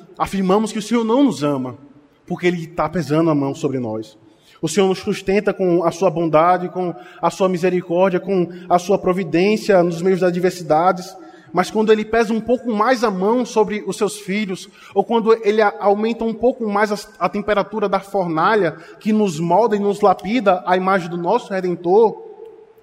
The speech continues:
nós então passamos a questionar a sua existência, o seu favor, o seu amor e a sua soberania em nossas,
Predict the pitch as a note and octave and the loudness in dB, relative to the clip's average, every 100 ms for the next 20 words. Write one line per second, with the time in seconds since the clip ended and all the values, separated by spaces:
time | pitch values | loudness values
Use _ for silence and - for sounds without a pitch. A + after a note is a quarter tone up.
0 | _ D#3+ E3 F3+ F3+ F#3 E3 F3 F3+ F3 | _ -2 0 0 2 0 0 -2 -2 -2
1 | F3 G3 D3+ G#3 D#3 E3 D3 D#3 - D3+ | -4 -2 0 0 0 -4 -6 -8 -4 0
2 | D#3+ D#3+ D#3+ - - - - E3 F3 D#3+ | 0 -2 -8 -10 -20 -12 -8 -2 0 2
3 | F3 C#3+ C#3+ D#3 D#3+ D#3 - - - E3+ | 0 0 0 0 0 -4 -16 -20 -8 -4
4 | - F3 D3+ D3+ D#3+ D#3+ - - - D3+ | 0 2 2 2 0 0 -6 -16 -4 0
5 | E3 G3 F3+ G3+ F#3 F#3 F3 D3+ D#3+ D3 | 0 0 -2 0 0 2 2 0 2 0
6 | C#3 D3 C#3+ B2 | -2 -4 -6 -6